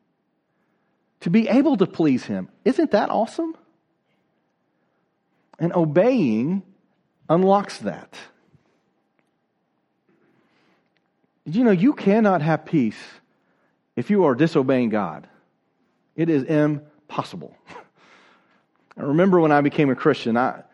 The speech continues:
the first two times I truly experienced peace. The first one was when I became a Christian, and I've shared that before. When I became a Christian, I was at youth camp. I kinda got away from everybody else.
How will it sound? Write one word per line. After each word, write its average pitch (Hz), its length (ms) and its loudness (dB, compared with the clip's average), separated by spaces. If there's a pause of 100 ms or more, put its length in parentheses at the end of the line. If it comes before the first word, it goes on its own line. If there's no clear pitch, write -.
(360)
the 127 100 0
first 190 340 0
two 190 160 2
times 151 340 0
I 123 120 4
truly 143 360 0
experienced 123 540 -4
peace. - 420 -6 (1500)
The 123 100 -6
first 185 280 2
one 143 140 2
was 127 120 0
when 131 120 2
I 127 80 2
became 120 280 -2
a 110 60 -4
Christian, - 340 -6
and 104 120 -6
I've 117 140 -6
shared 110 200 -2
that 98 140 -4
before. 104 460 -10 (1700)
When 180 120 -8
I 143 80 2
became 160 320 2
a 139 60 2
Christian, 147 360 0
I 120 120 2
was 127 160 0
at 127 120 -4
youth 139 200 0
camp. 143 360 -2 (960)
I - 40 -20
kinda 120 260 -4
got 123 200 0
away 127 280 2
from 127 180 -4
everybody 123 540 0
else. - 600 -2